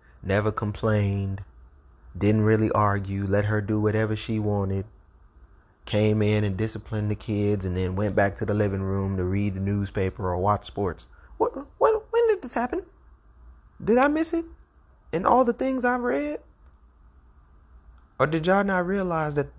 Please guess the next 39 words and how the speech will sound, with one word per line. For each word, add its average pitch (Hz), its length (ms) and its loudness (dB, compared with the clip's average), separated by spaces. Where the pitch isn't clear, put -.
them 143 160 -6
dudes 160 260 2
y'all 151 160 2
talking 165 280 -4
about, 135 200 -4
that's, 147 160 -2
like, 131 220 2
the 107 60 0
minority? 113 680 -2
Or 110 120 0
when 117 160 2
you 143 160 2
was 139 160 2
watching 123 480 0
m-, 117 460 -10
T 143 160 -2
V 120 100 -2
shows 113 320 2
like 104 240 2
Leave 117 240 2
It 117 100 0
to 101 60 -4
Beaver, 107 320 0
you, 101 200 -2
you 113 140 -4
thought 101 160 2
that 104 140 4
was 90 100 -4
real. 98 400 0
You 104 100 -6
thought 101 180 6
that 101 80 2
was, 98 140 0
like, - 160 -8
a - 80 -14
normal 90 320 -4
thing. - 240 -10
I 135 180 -4
miss 135 360 -2